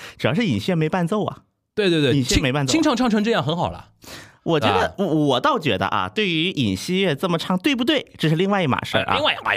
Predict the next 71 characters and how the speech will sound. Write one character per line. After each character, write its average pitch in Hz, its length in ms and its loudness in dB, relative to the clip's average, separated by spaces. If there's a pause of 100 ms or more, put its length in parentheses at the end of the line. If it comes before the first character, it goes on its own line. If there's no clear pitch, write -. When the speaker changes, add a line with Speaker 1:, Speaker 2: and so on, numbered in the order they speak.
Speaker 2:
这 - 120 0
个， - 100 2
Speaker 1:
先 247 240 0
另 262 140 2
外， 240 120 0
Speaker 2:
这 - 160 0
个 294 60 2
我 240 100 2
觉 214 100 0
得 233 140 2
我 127 240 0
们 110 120 0
东 262 120 0
亚 302 40 2
观 226 140 2
察 185 100 4
局 151 140 0
就 160 120 2
不 - 140 -2
要 160 100 2
搞 85 220 -6
那 131 100 2
种 90 380 -2 (400)
站 156 280 2
队 175 260 2
啊， 98 100 0
Speaker 1:
不 123 80 2
是， 110 180 0
Speaker 2:
价 175 220 0
值 104 120 -2
判 117 100 0
断。 - 20 -4
Speaker 1:
对， - 80 2
另 220 100 2
外 220 140 0
一 233 100 -2
码 196 160 0
事， 196 140 -4
就 214 80 2
我 151 180 2
想 214 160 2
说 196 200 2
的 214 100 2
是 208 120 -2
什 - 180 -2
么 104 100 -2
呢 143 100 2
啊？ 82 140 -2
Speaker 2:
啊。 95 160 -4 (300)
Speaker 1:
尹 123 300 2
锡 214 340 0
悦 226 240 2
这 170 160 0
么 120 120 2
一 110 160 0
唱 131 340 0
歌， 110 180 0
我 113 260 2
倒 170 240 2
觉 98 240 0
得 98 240 0 (240)
加 233 360 0
深 233 320 0
了 180 120 2
大 156 180 -2
家 147 80 0
的 147 80 0
刻 - 300 0
板 104 220 0
印 98 100 0
象， 95 300 -4